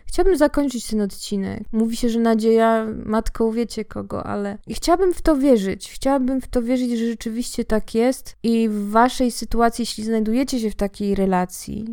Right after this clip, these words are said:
zastanawiacie się, czy po prostu być z kimś albo nie, bo dana osoba po prostu ma problemy i to takie poważne i wy się tego boicie, to zastanówcie się poważnie, czy chcecie po prostu tkwić w takim związku i czy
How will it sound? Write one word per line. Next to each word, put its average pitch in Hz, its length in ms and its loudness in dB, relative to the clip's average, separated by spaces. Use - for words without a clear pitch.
zastanawiacie 214 760 2
się, - 160 -8
czy - 180 -10
po 196 120 -8
prostu 101 540 -4
być 226 280 0
z - 60 -10
kimś - 260 -4
albo 208 340 0
nie, 196 400 0
bo 226 180 8
dana 233 280 8
osoba 220 440 8
po - 140 12
prostu 208 560 8
ma 233 140 2
problemy 208 640 8
i 202 60 0
to - 100 -8
takie - 280 2
poważne 208 800 6
i 214 40 0
wy 226 100 0
się 247 100 2
tego 208 240 4
boicie, 214 760 2
to 254 100 4
zastanówcie 285 640 4
się 269 140 2
poważnie, 262 720 6
czy 247 180 2
chcecie 247 380 -2
po 202 140 -2
prostu 220 380 2
tkwić - 460 -10
w - 60 -16
takim 214 500 0
związku 202 760 -4
i 196 540 -4
czy 202 260 -6